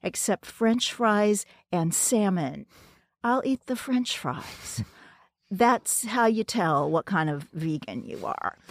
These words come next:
So even if I were just health and that's all there is,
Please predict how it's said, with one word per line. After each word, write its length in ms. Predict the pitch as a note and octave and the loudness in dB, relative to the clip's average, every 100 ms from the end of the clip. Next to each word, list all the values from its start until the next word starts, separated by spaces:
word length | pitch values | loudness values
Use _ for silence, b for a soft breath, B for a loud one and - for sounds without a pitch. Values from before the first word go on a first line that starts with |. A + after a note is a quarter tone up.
| B B B | B B B
So 420 | - - D4 C4 - _ _ _ _ _ _ | -4 2 4 4 0 _ _ _ _ _ _
even 420 | C#4 E4 E4+ F4+ C4+ | 4 4 4 0 2
if 220 | C#4 - | 2 2
I 160 | A3+ A3+ | 0 2
were 180 | G3 F#3+ | 2 0
just 360 | - A#3 - | 2 0 0
health 360 | - A#3 G#3+ - | -2 2 2 2
and 140 | F3 | -2
that's 260 | E3+ D#3+ - | 0 -2 -4
all 220 | F3 F3+ F3 | -2 0 2
there 220 | D#3+ D3+ | 0 2
is, 520 | C#4 E4 F3 E3 - | 2 4 4 4 0